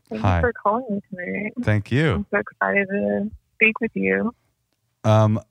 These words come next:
Speaker 2: Jasmine, before we get into your issue, I want you to know that Esther has a new Comedy Central special called Hot for My Name, and it's, it's not behind a paywall right now. So when you get off the call here, you can just log in and watch it for free.
Speaker 1: Okay,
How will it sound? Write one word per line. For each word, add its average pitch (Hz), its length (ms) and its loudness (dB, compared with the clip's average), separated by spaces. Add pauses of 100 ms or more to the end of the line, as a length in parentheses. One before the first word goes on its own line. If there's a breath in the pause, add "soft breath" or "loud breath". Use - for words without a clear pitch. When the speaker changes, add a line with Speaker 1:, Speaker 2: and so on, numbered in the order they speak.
(260)
Speaker 2:
Jasmine, 123 400 2
before 110 220 2
we 127 100 2
get 123 120 2
into 110 220 0
your 101 160 4
issue, 104 300 2
I 95 40 4
want 92 220 0
you 101 60 0
to 92 120 0
know 92 220 2
that 87 400 2
Esther 107 320 2
has 98 240 2
a 95 80 4
new 104 300 4
Comedy 98 340 0
Central 90 360 0
special 87 420 0
called 82 300 0
Hot 85 340 -2
for 113 160 0
My 92 180 2
Name, 87 380 2 (500 loud breath)
and 95 300 4
it's, - 240 0 (360)
it's 110 220 0
not 113 240 4
behind 110 240 4
a 98 60 2
paywall 95 480 4
right 78 200 2
now. 78 280 -2
So - 160 0
when 92 100 2
you 92 80 2
get 104 160 4
off 110 160 2
the 113 80 0
call 98 280 2
here, 87 340 2
you 85 100 -6
can 85 140 -4
just 85 180 0
log 90 320 4
in 82 300 0 (180 soft breath)
and 87 160 0
watch 82 220 2
it 92 100 0
for 95 140 -2
free. 78 240 0 (1500)
Speaker 1:
Okay, 175 380 2